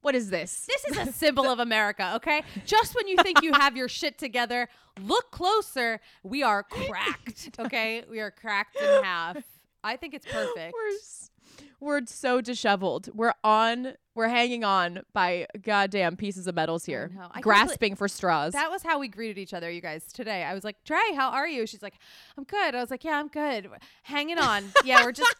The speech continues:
Speaker 2: <laughs> hanging, hanging on. Uh, which is no way to be. We need to be great. Uh, I actually feel like we're,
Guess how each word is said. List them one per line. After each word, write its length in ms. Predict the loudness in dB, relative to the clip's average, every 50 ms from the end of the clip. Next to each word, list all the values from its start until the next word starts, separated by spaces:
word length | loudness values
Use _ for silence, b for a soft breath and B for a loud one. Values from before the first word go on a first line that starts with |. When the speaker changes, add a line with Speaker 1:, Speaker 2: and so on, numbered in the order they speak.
| _ -4
Speaker 2:
<laughs> 460 | -2 -2 -2 -4 -8 -18 -18 -14 -10
hanging, 640 | -8 -4 -4 -2 -2 -4 -4 -6 -8 -8 -10 -12 -14 _ _ -20 -20 -14
hanging 580 | -10 -6 -4 -2 -2 -2 -2 -2 -2 0 0
on. 480 | 2 4 4 4 4 2 0 -4 -8 -14 b b b b b b b b -4
Uh, 360 | -2 0 0 0 0 -2 -2 -4 -8 -8
which 180 | -10 -10 -8 -8
is 180 | -10 -10 -10 -14 -20 _ -10
no 160 | -4 2 2 2 4 4
way 160 | 4 4 4
to 100 | 2 0 0
be. 400 | 0 0 -2 0 -2 -4 -4 -2
We 100 | -2 -2
need 160 | -2 -4 -4
to 120 | -4 -6 -4 -4
be 160 | -4 -6 -6
great. 520 | -10 -12 -8 -6 -6 -6 -6 -10 -12 -14 _ _ -8
Uh, 280 | -6 -4 -4 -4 -6 -8 -8
I 100 | -10 -8 -6
actually 420 | -6 -6 -6 -8 -10 -10 -10 -10
feel 180 | -8 -8 -6 -6
like 140 | -6 -8 -8 -8
we're, 240 | -8 -6 -6 -6 -6